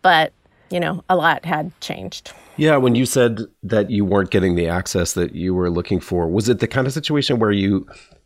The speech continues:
Speaker 2: you had a sort of bad feeling about it even when it finished, like, "Something's not right here," or that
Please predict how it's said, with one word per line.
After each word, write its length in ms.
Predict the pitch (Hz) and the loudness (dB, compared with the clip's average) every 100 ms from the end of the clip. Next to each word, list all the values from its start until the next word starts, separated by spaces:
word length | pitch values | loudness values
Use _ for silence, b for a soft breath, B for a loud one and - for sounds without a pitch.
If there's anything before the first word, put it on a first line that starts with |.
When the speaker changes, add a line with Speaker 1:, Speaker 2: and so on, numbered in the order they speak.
| _ - | _ -6
Speaker 2:
you 200 | 104 98 | -2 0
had 280 | 107 107 | 0 0
a 60 | 107 | 0
sort 240 | - 233 | 0 2
of 140 | 98 80 | 2 0
bad 340 | 90 98 90 | 0 0 -2
feeling 400 | - 101 107 113 | -4 -2 0 0
about 260 | 104 107 113 | 2 2 2
it 120 | 101 | 2
even 280 | 101 101 95 | 0 0 0
when 120 | 95 | -2
it 160 | 90 - | -2 -6
finished, 440 | - 104 120 - | -4 0 0 0
like, 180 | 95 87 | -2 -2
"Something's 480 | - 107 - 95 92 | -4 -4 0 -2 -2
not 220 | 95 - | -4 -2
right 220 | 101 127 | -2 -2
here," 420 | - 165 180 180 B B | -2 0 2 0 B B
or 220 | - 107 104 | 2 4 4
that 220 | 104 | 2